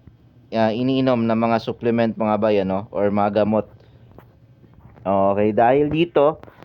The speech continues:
sa pag-waive, ah, nila ng, ah, rights na mara-, or umapila doon sa desisyon, eh, hinihintay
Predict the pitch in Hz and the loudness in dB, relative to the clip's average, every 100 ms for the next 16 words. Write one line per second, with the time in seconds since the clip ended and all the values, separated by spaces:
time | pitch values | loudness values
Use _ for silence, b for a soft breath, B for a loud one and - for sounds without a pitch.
0 | B - 131 123 123 143 127 143 131 95 | B -4 2 2 2 -2 0 0 0 -4
1 | - b b b - 104 107 107 107 107 | -16 b b b -4 0 4 4 4 4
2 | 107 110 131 123 123 - _ _ - _ | 2 0 2 2 2 -4 _ _ -20 _
3 | - 110 113 113 110 107 107 107 117 123 | -8 -2 0 2 2 4 4 2 4 2
4 | 131 - - 120 113 110 107 107 110 110 | 0 -6 -10 -2 2 2 2 2 2 4
5 | 107 107 104 - - 101 104 104 110 113 | 4 2 0 -4 -6 -2 0 -2 -4 -4
6 | 147 131 110 107 107 104 104 104 - - | -2 0 2 2 -2 -4 -8 -14 -12 -4
7 | 107 101 - b b b - 117 117 120 | -2 -2 -6 b b b -6 -2 0 0
8 | 120 127 143 147 147 135 135 135 | 0 0 0 0 -2 0 0 2